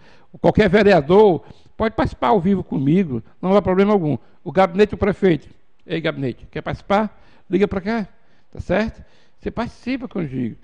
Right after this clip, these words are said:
Você participa comigo aqui ao vivo, não há problema algum. Nós não temos interesse de falar mal de ninguém, nós queremos debater, tá certo? Na minha futura gestão, se eu chegar a ser um dia prefeito,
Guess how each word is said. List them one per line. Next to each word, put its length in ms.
Você 80
participa 300
comigo 320
aqui 160
ao 160
vivo, 560
não 160
há 60
problema 380
algum. 400
Nós 180
não 80
temos 260
interesse 600
de 360
falar 260
mal 200
de 100
ninguém, 480
nós 160
queremos 220
debater, 480
tá 80
certo? 360
Na 100
minha 140
futura 380
gestão, 560
se 60
eu 60
chegar 280
a 20
ser 160
um 60
dia 180
prefeito, 580